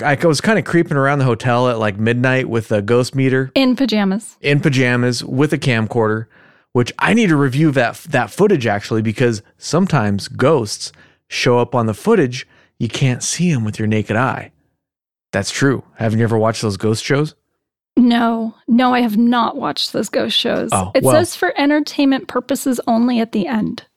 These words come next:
Speaker 1: Yeah, well, they're lying, okay? They,
Speaker 2: Okay.
Speaker 1: they just have to say that for lawsuit reasons.
Speaker 2: Purposes, sure.
Speaker 1: Purposes, yeah. So anyways, uh, the only thing I found that was haunted was apparently, uh, one of the light bulbs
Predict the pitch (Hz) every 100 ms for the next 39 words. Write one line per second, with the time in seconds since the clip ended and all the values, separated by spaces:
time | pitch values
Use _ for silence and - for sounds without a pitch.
0 | _ _ _ _ - 131 123 123 139 139
1 | 147 123 104 95 95 101 104 104 - 113
2 | - 240 - 147 139 156 131 - 131 120
3 | - 113 107 101 - - 117 107 104 -
4 | - 107 - _ _ _ _ _ - 143
5 | - - 196 190 170 - - - - -
6 | - - 107 120 - 110 98 - - -
7 | - - - 196 180 117 104 - - _
8 | _ - 120 113 113 110 117 139 208 262
9 | 214 220 185 147 170 170 160 131 - 139
10 | 151 160 131 113 113 156 175 131 117 110
11 | 107 147 196 160 120 160 175 135 107 104
12 | 107